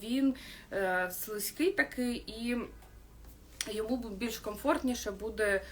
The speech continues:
на, ну, такому не, не дуже слизькому матеріалі. Хоча, м, багато хто в'яже і на металі, м,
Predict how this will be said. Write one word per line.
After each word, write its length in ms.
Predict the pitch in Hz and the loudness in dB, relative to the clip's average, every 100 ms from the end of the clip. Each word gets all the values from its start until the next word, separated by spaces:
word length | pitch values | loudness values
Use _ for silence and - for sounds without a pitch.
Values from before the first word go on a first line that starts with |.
| - - - | -12 -14 -10
на, 800 | 202 202 196 196 185 180 170 - - | -4 0 2 4 4 4 2 0 -2
ну, 160 | 233 | -4
такому 540 | 180 185 - 160 156 156 | -4 -8 -6 -6 -4 -6
не, 260 | 170 190 | -4 -4
не 140 | 220 233 | 0 0
дуже 300 | 247 226 214 | 0 0 -2
слизькому 840 | - 226 - - 220 196 202 190 | -2 -4 -4 0 2 2 2 2
матеріалі. 800 | 190 196 208 214 370 403 285 247 233 - - - - - - 196 | 2 -2 -2 4 6 6 6 4 2 -6 -8 -10 -12 -10 -2 0
Хоча, 560 | - 254 - 339 440 | 4 4 6 8 8
м, 140 | 392 254 - 226 220 | 8 2 -4 -6 -2
багато 440 | 202 226 302 - 254 | 0 6 6 6 2
хто 260 | - 254 | 2 2
в'яже 500 | 233 214 208 208 214 | 2 4 4 4 4
і 60 | 196 | 2
на 120 | 202 | 2
металі, 760 | 214 214 285 381 370 320 277 233 | -2 2 6 8 8 8 8 8
м, 200 | 190 | 6